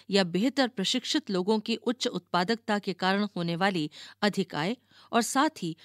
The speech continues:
अधिक स्वस्थ लोगों की उच्च उत्पादकता के रूप में इसे प्रत्यक्षतः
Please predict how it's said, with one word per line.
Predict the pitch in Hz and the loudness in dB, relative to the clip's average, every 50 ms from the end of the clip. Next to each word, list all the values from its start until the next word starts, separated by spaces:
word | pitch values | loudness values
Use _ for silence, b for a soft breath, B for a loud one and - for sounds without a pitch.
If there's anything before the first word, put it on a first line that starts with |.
| b b b - | b b b 0
अधिक | 220 226 - 339 339 - | 0 2 2 0 0 -2
स्वस्थ | - - - 240 285 - - - | -4 -4 -2 -2 -2 -2 -2 0
लोगों | 285 233 233 202 220 233 233 | 0 0 2 2 2 0 0
की | - 233 240 247 b b b b b _ - | 0 0 -2 -2 b b b b b _ 0
उच्च | 294 330 - - 339 | 0 0 0 -2 -6
उत्पादकता | - - 196 - _ - 196 208 202 262 262 _ - 247 240 | -6 -6 -6 -4 _ 0 2 2 2 0 -2 _ -2 -4 -2
के | - - 180 | -2 -2 -2
रूप | 180 202 202 - 175 | -2 -2 -2 -4 -4
में | 170 175 180 b b b b | -4 -4 -4 b b b b
इसे | 196 214 202 - 180 165 165 165 _ | -2 0 0 0 0 -2 -2 -4 _
प्रत्यक्षतः | - 208 208 - 240 247 233 - - 220 180 - 170 175 202 | -6 -6 -4 -2 -4 -4 -4 -2 -2 -2 -2 -2 -4 -6 -8